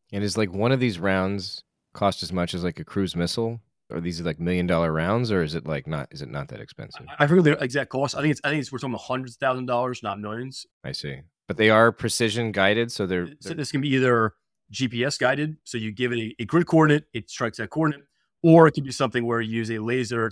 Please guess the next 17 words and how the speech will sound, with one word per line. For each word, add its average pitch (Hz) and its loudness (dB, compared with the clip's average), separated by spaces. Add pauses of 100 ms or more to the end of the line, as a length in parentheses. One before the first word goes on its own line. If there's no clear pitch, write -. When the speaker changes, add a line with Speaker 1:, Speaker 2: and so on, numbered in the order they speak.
Speaker 2:
to 110 -4 (100)
aim 101 -8
it, 90 -16
right? 104 -6
So 101 -6 (260)
a 120 -2
U 147 2
A 143 4
V 127 2
or 123 2
aircraft 117 0 (400)
points 156 2
a 135 0
laser 113 0
at 107 -2
a - -6
target, 104 -6